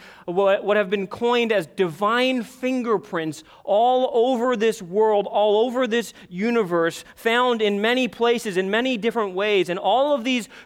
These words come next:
clues, these evidences, these arguments for God, they're all rationally avoidable at some point. You can come up with some other reason for their existence. You can come up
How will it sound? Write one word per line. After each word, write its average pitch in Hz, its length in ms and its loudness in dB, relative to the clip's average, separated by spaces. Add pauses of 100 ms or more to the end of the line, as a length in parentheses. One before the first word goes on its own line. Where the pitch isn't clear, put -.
clues, 226 560 0
these 196 240 -4 (100)
evidences, 208 840 0
these 190 280 -4
arguments 226 640 -2
for 196 180 -4
God, 156 640 0 (1500)
they're 220 300 2
all 311 240 4
rationally 269 840 0
avoidable 202 760 2
at 160 100 -2
some 190 300 -2
point. 185 400 -2
You 233 80 -6
can 294 100 -2
come 254 160 -2
up 240 100 0
with 214 140 0
some 262 320 -2
other 240 340 0
reason 196 800 0 (420)
for 214 200 -4
their 214 180 2
existence. 175 840 -2
You 226 80 -8
can 247 160 -6
come 233 160 -2
up 226 200 -2